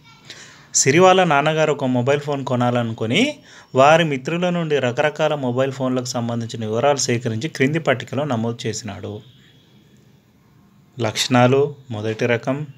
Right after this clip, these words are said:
రెండో రకం, మూడో రకం. వారి లక్షణాల లోపల ధర, ఎంపీ త్రీ, కెమెరా, బ్లూటూత్, అలారం, ఎఫ్ఎం రేడియో, గ్యారంటీ కాలం, వాటర్ ప్రూఫ్. ఇలా ఈ పట్టికను మీరు కొద్దిసేపు పరిశీలించండి.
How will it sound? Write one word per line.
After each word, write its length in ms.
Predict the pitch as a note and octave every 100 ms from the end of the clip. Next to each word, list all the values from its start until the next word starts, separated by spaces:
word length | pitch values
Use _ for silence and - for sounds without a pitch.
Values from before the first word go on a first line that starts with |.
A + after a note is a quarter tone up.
| B2
రెండో 320 | A2 A2 A#2+
రకం, 380 | A#2 A#2+ B2+ E3
మూడో 340 | C#3 C#3 B2+ G#2+
రకం. 300 | - - - - _ _ _ _ _ - - _ -
వారి 220 | D3 C#3+
లక్షణాల 480 | C3 B2+ D3+ D#3 D3+
లోపల 280 | D3 C#3+ C#3+
ధర, 240 | B2+ A#2+
ఎంపీ 380 | C3+ C3 A#2 B2+
త్రీ, 280 | B2+ C3 C3
కెమెరా, 480 | C3 A2 A2+ A#2 C3
బ్లూటూత్, 540 | A2+ G#2+ G#2+ C3 C3 -
అలారం, 400 | A2 A2+ B2+ B2+
ఎఫ్ఎం 340 | G#2+ - A#2
రేడియో, 280 | A#2 A#2 C3
గ్యారంటీ 480 | E3 D#3+ D#3 D3+ C#3+
కాలం, 360 | - A#2 C#3
వాటర్ 300 | D#3 C#3+ C#3+
ప్రూఫ్. 200 | B2 A#2 - - - - - - _ _ - - _ _ - -
ఇలా 500 | D3+ D#3+ C3 B2+ C3+ C#3+ - _ _ _ _ _ -
ఈ 80 | C3+
పట్టికను 480 | C3+ B2 B2+ D3+ C#3+
మీరు 360 | B2+ C3 A#3+ B3 _ _
కొద్దిసేపు 840 | - G#2+ A2 B2 C#3 C3 A#2 B2+ C3 -
పరిశీలించండి. 1120 | G#2 - C3 C3 C3 C3 C3 B2+ B2+ B2+ B2+